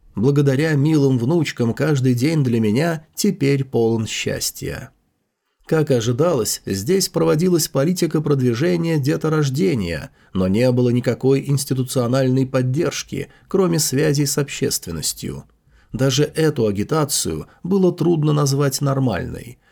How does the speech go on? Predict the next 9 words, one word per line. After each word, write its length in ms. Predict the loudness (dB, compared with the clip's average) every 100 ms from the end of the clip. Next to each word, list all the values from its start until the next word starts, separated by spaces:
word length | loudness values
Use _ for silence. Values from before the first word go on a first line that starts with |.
| _
потому 380 | -4 0 2 0
что 220 | -2 -4
он 340 | 0 2 2 0
просто 420 | 0 0 0 -4
хвастался 800 | -4 0 0 0 -2 0 0 0
перед 240 | 0 0
горожанами 800 | 0 0 0 0 2 2 2 -2 -8
своими 560 | -6 -2 0 2 2 0
внучками. 840 | 0 -2 -4 -8 -10 -10 -10 -16